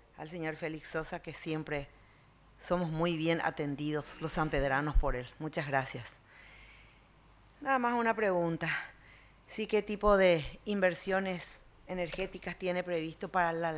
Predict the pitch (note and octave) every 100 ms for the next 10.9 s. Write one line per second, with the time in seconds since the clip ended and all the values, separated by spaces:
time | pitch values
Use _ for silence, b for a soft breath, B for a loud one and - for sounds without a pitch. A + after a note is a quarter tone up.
0 | D3+ F#3+ F#3 F3+ F3 E3+ D#3+ D3+ E3 E3+
1 | - F3+ G3+ A#3+ C#4+ - B B B B
2 | B _ - E3+ F3 E3 - - E3 E3+
3 | D#3+ F3 F3 D#3 E3 E3 - D3+ C3 C3
4 | - D#3 - D3+ C#3+ E3+ G3 A3 - B
5 | B B - E3 D#3+ E3+ D#3 D3+ F#3+ G3
6 | - E3+ D#3+ E3+ A3+ C4+ B B B B
7 | B B - A#3+ A#3+ F#3+ F#3 G3+ G#3 G#3
8 | F#3+ - - - - - E3+ - F3 F3+
9 | D#3+ E3 E3+ E3+ E3 D#3 D#3 D#3+ D#3+ D3
10 | C#3+ D#3 E3+ D#3 D3+ - D3 E3 F#3